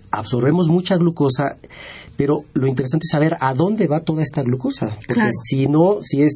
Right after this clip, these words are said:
Speaker 1: si esta glucosa se queda en la sangre, se elevaría a cantidades,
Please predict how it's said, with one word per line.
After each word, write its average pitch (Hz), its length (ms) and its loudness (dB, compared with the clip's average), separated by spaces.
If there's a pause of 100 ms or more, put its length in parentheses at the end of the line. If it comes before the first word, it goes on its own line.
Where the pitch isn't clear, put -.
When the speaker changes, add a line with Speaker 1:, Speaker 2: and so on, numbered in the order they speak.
Speaker 1:
si 131 120 0
esta 151 180 2
glucosa 156 280 4
se 139 100 2
queda 139 140 4
en 151 80 6
la 160 80 4
sangre, 151 500 2 (300)
se - 140 -2
elevaría 123 580 2
a 120 80 -4
cantidades, 113 800 0